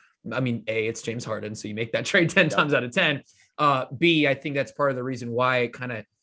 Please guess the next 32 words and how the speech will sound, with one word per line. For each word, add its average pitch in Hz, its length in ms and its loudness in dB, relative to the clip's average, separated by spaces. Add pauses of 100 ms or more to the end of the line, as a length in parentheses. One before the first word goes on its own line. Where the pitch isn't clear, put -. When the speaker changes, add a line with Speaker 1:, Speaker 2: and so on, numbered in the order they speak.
(160)
Speaker 1:
shifted - 420 2
a 170 40 8
little 139 240 4
bit. 113 100 0
It's 110 120 -8
like, 135 100 -6
"All 214 40 -2
right, 196 360 2
we're, - 220 -10 (100)
yeah, 185 160 0
let's, 185 340 -4
let's 185 160 -12
do 170 140 0
this 143 180 0
deal." 113 320 -8 (300)
Um, 147 360 0 (260)
so 185 600 6 (340)
yeah, 269 200 2
I 180 80 4
mean, 202 140 2
I 196 80 2
think 226 340 -4 (180)
with 190 180 0
him, 170 360 -2
like, 147 240 0
he's 196 540 -4 (340)
a 156 240 6
really 147 320 4
fun 135 220 -6
to 120 60 -6
watch. 110 440 -10 (300)
And 127 500 0